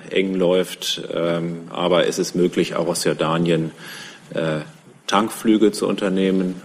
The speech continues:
und auch Aufklärungsflüge zu unternehmen. Ähm, und, äh, diese Planungen und diese Untersuchungen werden wir sicherlich jetzt, äh,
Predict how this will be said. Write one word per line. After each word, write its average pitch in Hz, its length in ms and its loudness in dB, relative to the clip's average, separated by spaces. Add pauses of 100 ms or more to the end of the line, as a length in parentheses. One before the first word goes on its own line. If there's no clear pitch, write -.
(100)
und 92 220 -2
auch 85 220 -2
Aufklärungsflüge 87 920 2
zu - 160 -2
unternehmen. 82 640 2 (840)
Ähm, 78 380 0
und, 82 460 -2
äh, 78 240 -6
diese 104 280 2
Planungen 95 800 2 (220)
und 82 140 -12
diese 98 180 2
Untersuchungen 95 560 -2
werden 90 200 2
wir 90 100 0
sicherlich 92 500 0
jetzt, - 640 0
äh, 87 360 0